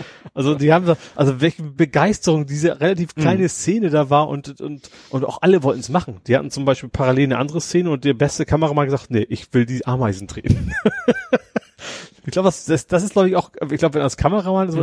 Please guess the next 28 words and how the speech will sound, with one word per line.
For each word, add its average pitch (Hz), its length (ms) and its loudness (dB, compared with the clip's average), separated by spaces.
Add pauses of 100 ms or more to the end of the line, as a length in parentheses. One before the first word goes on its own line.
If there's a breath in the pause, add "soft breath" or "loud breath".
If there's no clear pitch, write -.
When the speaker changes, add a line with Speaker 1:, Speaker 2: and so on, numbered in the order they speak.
(100)
Speaker 1:
es - 80 -6
auch - 260 -10
geil, 139 240 0
wenn 131 100 2
du 135 40 -2
mal 135 140 4
was 131 160 0
völlig 160 340 -2
anderes 151 340 -2
machen 113 280 -4
darfst 113 280 2
und 127 60 -12
ein 120 60 -12
bisschen 123 180 -8
experimentieren 117 800 -6
und 143 100 -6
so. 147 240 -2
Speaker 2:
Ja, 139 80 -2
vor 139 160 0
allen 127 80 2
Dingen 139 160 4
da, 127 80 2
äh, 123 300 -2
auch 113 220 -6
gerade 123 280 4
so 117 100 -2
mit 117 200 -2
dem, 110 320 -2